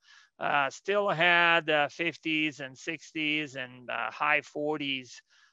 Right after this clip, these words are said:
you know, injury, uh, levels across all the, uh, all the, all the soybeans. Obviously, zeros there, that's for D T soybeans. Uh, uh, obviously, dicamba was not gonna injure those.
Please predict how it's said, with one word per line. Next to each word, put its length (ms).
you 220
know, 360
injury, 640
uh, 220
levels 460
across 720
all 420
the, 280
uh, 200
all 320
the, 300
all 260
the 80
soybeans. 640
Obviously, 580
zeros 640
there, 260
that's 220
for 120
D 220
T 200
soybeans. 840
Uh, 40
uh, 640
obviously, 380
dicamba 580
was 160
not 160
gonna 200
injure 360
those. 460